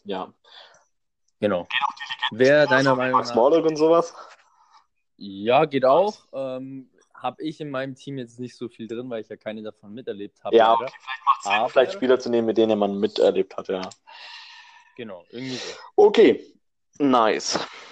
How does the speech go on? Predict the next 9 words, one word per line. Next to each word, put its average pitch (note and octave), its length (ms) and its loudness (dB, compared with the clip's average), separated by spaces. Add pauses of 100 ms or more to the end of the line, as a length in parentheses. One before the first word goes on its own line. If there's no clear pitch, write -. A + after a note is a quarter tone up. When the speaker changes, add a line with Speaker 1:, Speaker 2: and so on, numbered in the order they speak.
(800)
Speaker 2:
Top, G3 280 -10
dann, F3+ 280 -10 (240)
wir D3+ 100 -14
sind E3+ 160 -14
bei D#3+ 120 -6
einer F3 220 -12
Stunde E3+ 300 -18
dreizehn. C#3+ 500 -4
Speaker 1:
Ja. C#3 60 -20